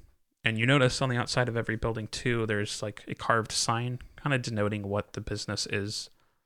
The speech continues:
And you see about three or four buildings down, um, there is a, uh, like, a glass blower's rod, uh, along with some various glassware kinda carved into the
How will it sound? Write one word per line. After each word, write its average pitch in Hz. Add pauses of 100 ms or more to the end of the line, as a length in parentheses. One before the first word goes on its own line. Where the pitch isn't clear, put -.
(360)
And 104
you 101
see 110
about 107
three 180
or 165
four 139
buildings 123
down, 117 (460)
um, 110
there 113
is 107
a, 107
uh, - (440)
like, -
a 120
glass 110
blower's 117
rod, 113 (460)
uh, 123
along 110
with 101
some 101
various 101
glassware 107
kinda 107
carved 104
into 98
the -